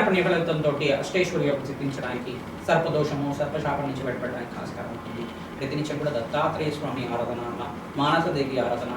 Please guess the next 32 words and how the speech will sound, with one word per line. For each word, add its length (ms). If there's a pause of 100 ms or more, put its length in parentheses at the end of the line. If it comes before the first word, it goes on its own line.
(140)
అస్థిక 280
మహాముని 460
చరిత్ర 300
అంతా 200
కూడా 180
వినడం, 300 (440)
స్కందోత్పత్తి 760
అనే 220
చరిత్ర 240 (100)
ఉంటుంది, 260
సుబ్రహ్మణ్య 480
స్వామి 340
చరిత్ర 260
అంతా 300
కూడా 120
పారాయణం 500
చేసుకోవడం 420
వల్ల, 260 (560)
సుబ్రహ్మణ్య 420
భుజక 320 (120)
స్తోత్రము, 560
భుజ-, 260
సుబ్రహ్మణ్య 360
స్వామి 320
కవచాన్ని 520
పారాయణం 340
చేసుకోవడం 420
వల్ల 120 (560)
అఖండ 300
పుణ్యయోగం 400
సిద్ధిస్తుంది. 560
సర్పేభ్యో 480